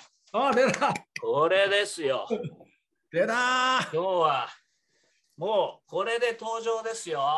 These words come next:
Speaker 2: ちょっと。
Speaker 1: これいいや。
Speaker 2: ね。これはあの、高浜さんの、あの、長男がですね、
Speaker 1: そうです。
Speaker 2: えー、
Speaker 1: はい。
Speaker 2: ね、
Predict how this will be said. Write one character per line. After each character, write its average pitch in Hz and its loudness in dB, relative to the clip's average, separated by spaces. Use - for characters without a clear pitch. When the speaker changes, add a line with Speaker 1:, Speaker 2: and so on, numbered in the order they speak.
Speaker 2:
ち 170 -10
ょ 151 -6
っ - -20
と。 113 -6
Speaker 1:
こ 135 -8
れ 135 -6
い - -10
い 117 -10
や。 95 -12
Speaker 2:
ね。 190 -6
こ 151 -6
れ 170 -4
は 165 6
あ 156 0
の、 147 -6
高 151 -4
浜 196 -2
さ 190 -4
ん 180 -12
の、 170 4
あ 143 -6
の、 135 -8
長 208 -6
男 127 -6
が 117 -12
で - -16
す - -14
ね、 117 -10
Speaker 1:
そ 214 0
う - 0
で 156 -2
す。 - -16
Speaker 2:
え 123 -6
ー、 120 -8
Speaker 1:
は 110 -6
い。 - -14
Speaker 2:
ね、 175 -14